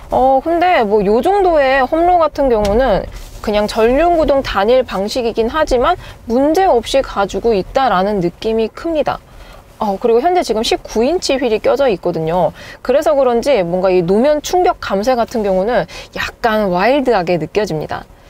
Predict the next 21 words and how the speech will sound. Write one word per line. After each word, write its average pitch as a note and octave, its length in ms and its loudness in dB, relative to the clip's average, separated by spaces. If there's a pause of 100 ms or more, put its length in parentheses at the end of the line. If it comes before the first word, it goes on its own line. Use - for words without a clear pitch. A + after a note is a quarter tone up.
(300)
그리고 B3+ 240 0
마침 B3+ 380 0
또 D4 80 4
앞에 B3 340 2
물 A#3 260 4
웅덩이가 D4 600 2
있는 A3+ 240 4
구간을 B3 600 0
지나보도록 A3 680 2
해보겠습니다. A3 720 0 (380)
오, D4 160 4
이건 C4 220 2
진짜 C#4 340 2
오프로드 C4+ 500 2
같은데요. A3+ 680 0 (500)
멈추지 C4 400 2
않고 C4 400 2
그대로 D4 880 2
진행을 B3+ 420 2
해서 E4+ 220 2
그런지 A#3 640 2